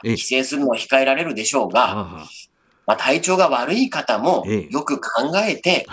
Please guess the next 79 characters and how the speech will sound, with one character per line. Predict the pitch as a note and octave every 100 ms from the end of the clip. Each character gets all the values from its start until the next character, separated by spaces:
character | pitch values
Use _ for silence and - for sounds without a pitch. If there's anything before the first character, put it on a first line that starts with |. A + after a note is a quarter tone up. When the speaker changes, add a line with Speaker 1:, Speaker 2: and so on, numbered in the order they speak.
| A2+
Speaker 2:
行 | A2+
動 | G#2 A2
し | -
て | G#2+
ほ | -
し | - C#3+
い |
と | A3
思 | C3+
い | A2
ま | G#2+
す。 | -
Speaker 1:
は | G2
い。 |
あ | F2 E2 E2+ D#2+ D#2
あ。 | - _
こ | A#3
れ | B3
具 | A3+
体 | B3+ B3+
的 | B3+
に | C4
は | B3
体 | G#3+ A3
調 | A3+ A#3+ A#3 A#3 A#3
が | A3+ G#3+
あ |
ん | A3
ま | A3+
り |
良 | A#3 G#3+
く | -
な | G#3+
い | G3+
っ |
て | F3+
い |
う |
の | D3
は、 |
微 | C#3
熱 | C#3+ D#3 -
が | E3+ E3+
あ |
る | E3
だ | D3 C3+
と | B2+
か、 | A2+
鼻 | A2 C3 C#3
が | C#3 C#3
出 | D3
る | C#3
と | B2 A2+
か、 | A#2 G#2+ -
咳 | - B2+ D3+
が | B2
出 | A#2
る | A#2+
と | G#2+
か、 | G#2 - -
そ | - D3
う | D#3
い |
っ | D#3+
た | F3+
も | F3+
の | F#3
も | A2
含 | - B2
ま | C3
れ |
ま | C3+
す | A#2+
か？ | C3+
Speaker 2:
そ |
う |
で |
す |
ね。 | C3+